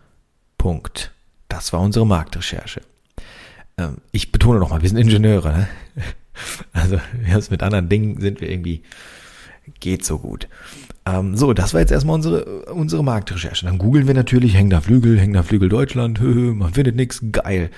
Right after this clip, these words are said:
Dann lass uns doch mal richtig geil, richtig einen raushauen. Ähm, so, wir haben,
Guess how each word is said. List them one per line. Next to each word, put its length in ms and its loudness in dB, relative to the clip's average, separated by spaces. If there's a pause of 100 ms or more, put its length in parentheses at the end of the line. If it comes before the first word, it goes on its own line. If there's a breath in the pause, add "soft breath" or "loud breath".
(300 loud breath)
Dann 100 -10
lass 140 -4
uns 100 -4
doch 80 -2
mal 140 -2
richtig 320 -4
geil, 360 -6
richtig 300 0
einen 140 -4
raushauen. 560 -8 (580 loud breath)
Ähm, 380 -4 (180)
so, 260 2
wir 200 2
haben, 400 -2